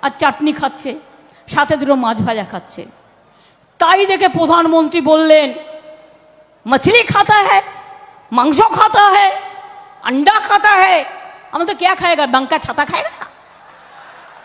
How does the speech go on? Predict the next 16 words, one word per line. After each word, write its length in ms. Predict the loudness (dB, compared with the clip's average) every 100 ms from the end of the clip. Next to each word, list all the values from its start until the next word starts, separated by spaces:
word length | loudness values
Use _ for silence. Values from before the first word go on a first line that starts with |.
| -20 -20 -20 _ -10
এটা 200 | -4 0
কিন্তু 220 | 0 0 0
আজকে 320 | 0 -2 -2
আমাকে 260 | 0 0
একজন 380 | -2 -2 -2 -2
বলেছে, 500 | 0 0 -2 -4 -10 -12 -20 _ _
উনি 160 | -6 -4
তো 100 | -4
খান 320 | -4 -4 -4
সত্যি 340 | -6 -10 -12
ব্যাঙের 260 | -10 -10 -12 -14
ছাতা, 320 | -12 -12 -12 -16 -10
আমাদের 340 | -6 -4 -4 -4
ব্যাঙের 300 | -4 -6 -8
ছাতার 320 | -10 -10 -10
এক 120 | -10